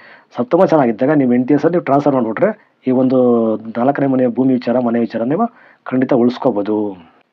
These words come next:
ಇದು ಒಂದು ಸಣ್ಣ, ಆ, ಮನೆ ಮತ್ತು ಸೈಟು ಜಮೀನು ವಿಚಾರಕ್ಕೆ ಸಂಬಂಧಪಟ್ಟ ಒಂದು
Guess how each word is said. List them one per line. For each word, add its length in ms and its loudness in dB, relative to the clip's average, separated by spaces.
ಇದು 180 0
ಒಂದು 240 2
ಸಣ್ಣ, 280 0
ಆ, 340 -2
ಮನೆ 320 -2
ಮತ್ತು 200 0
ಸೈಟು 260 -2
ಜಮೀನು 220 0
ವಿಚಾರಕ್ಕೆ 400 -4
ಸಂಬಂಧಪಟ್ಟ 380 -6
ಒಂದು 300 -4